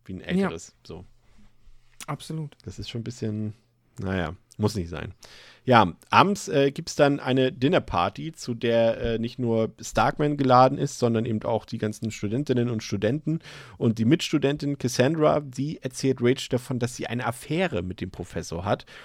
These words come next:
Speaker 1: und dass sie auch deshalb gute Aussichten auf diese Assistentenstelle hat, beziehungsweise dass ihr diese sogar sicher ist. Und Starkman selbst glaubt übrigens, dass seine Affäre Cassandra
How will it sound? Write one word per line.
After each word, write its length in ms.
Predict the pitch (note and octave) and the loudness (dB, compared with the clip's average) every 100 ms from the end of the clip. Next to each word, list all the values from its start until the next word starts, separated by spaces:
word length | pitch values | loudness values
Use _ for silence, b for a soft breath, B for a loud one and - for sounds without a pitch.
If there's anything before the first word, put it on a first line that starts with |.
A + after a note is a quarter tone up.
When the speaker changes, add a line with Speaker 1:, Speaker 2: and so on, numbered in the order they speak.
| B B | B B
Speaker 1:
und 200 | C#3 G#2+ | -6 2
dass 220 | G#2+ G#2+ | 2 2
sie 160 | - - | -2 -2
auch 160 | G#2+ - | -2 -2
deshalb 600 | - A2+ - D3 D#3+ - A#2+ | -4 -4 -2 -4 -4 -10 -6
gute 340 | C#3 E3+ A3+ | -2 -2 2
Aussichten 640 | C3 E3 - A2+ - C#3 D#3+ | 2 2 0 -4 -6 -8 -6
auf 140 | - | -8
diese 240 | - B2 | -8 -6
Assistentenstelle 800 | - A#2+ - D3+ F#3 G#2 - E2+ | -4 -4 -2 -2 -2 -6 -6 -4
hat, 100 | E2+ | -4
beziehungsweise 460 | F2+ - G2 G2+ F#2 | -6 -8 -4 -2 -2
dass 200 | G2 - | -4 -6
ihr 240 | - A#2 G2 | -8 -4 -4
diese 440 | - G#2+ G#2 G2+ | -4 -6 -4 -4
sogar 220 | G2 G2 | -2 -2
sicher 320 | F#2+ C#3 - | 0 0 -2
ist. 260 | G2+ G2 - B B B - | -4 -8 -10 B B B -6
Und 280 | A2+ G#2+ | -2 -2
Starkman 460 | - - A2+ B2+ B2+ | -2 2 2 4 0
selbst 600 | G2+ G2+ E3+ - - - | 2 2 2 0 -12 -8
glaubt 520 | B2 A#2 C#3 - - | 0 4 4 2 -10
übrigens, 760 | - C3+ C3+ C#3 D3 G3+ - - b b b _ | -6 -2 0 0 0 -2 -8 -14 b b b _
dass 300 | A2 A#2+ - - | 0 0 -2 -10
seine 460 | G#2+ G#2 A#2+ E3 - | -4 0 2 0 -2
Affäre 460 | A#2+ - A#2+ C3+ | -4 0 0 0
Cassandra 560 | - B2+ - B2+ C#3 | -4 -4 -2 0 0